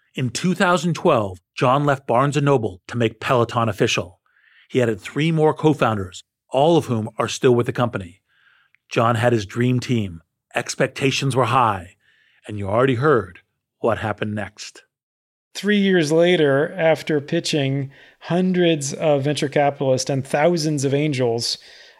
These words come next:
Speaker 2: I hadn't raised a dime of money from an institution.
Speaker 1: So why couldn't John convert these skeptics? He still puzzles over it. Here's his take.
Speaker 2: I thought I was good, but clearly I wasn't, 'cause my success rate on these meetings was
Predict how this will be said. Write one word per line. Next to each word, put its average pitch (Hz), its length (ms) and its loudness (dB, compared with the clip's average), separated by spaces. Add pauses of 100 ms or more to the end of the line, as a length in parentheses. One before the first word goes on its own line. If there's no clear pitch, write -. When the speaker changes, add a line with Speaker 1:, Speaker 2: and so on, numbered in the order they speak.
Speaker 2:
I 147 180 0
hadn't 156 380 0
raised 143 340 0
a 143 60 0
dime 143 420 0
of 131 140 0
money 139 320 0
from 131 240 -2
an 135 80 0
institution. 123 720 -4 (680)
Speaker 1:
So 208 220 2
why 165 380 -2
couldn't 185 440 2
John 139 360 2
convert 127 460 0
these 123 160 0
skeptics? - 600 -4 (340)
He 127 160 -4
still 143 400 2
puzzles 110 380 0
over 104 220 0
it. - 160 -16 (360)
Here's 135 220 0
his 117 140 -4
take. - 360 -8 (760)
Speaker 2:
I 175 100 0
thought 196 260 2
I 202 60 4
was 165 200 0
good, 143 500 0 (160)
but 156 140 -4
clearly 160 320 2
I 135 60 4
wasn't, 135 400 0
'cause 135 180 -4
my 143 280 -4
success 147 440 -4
rate 139 180 0
on 131 260 -2
these 147 180 -4
meetings 143 400 0
was 127 320 -4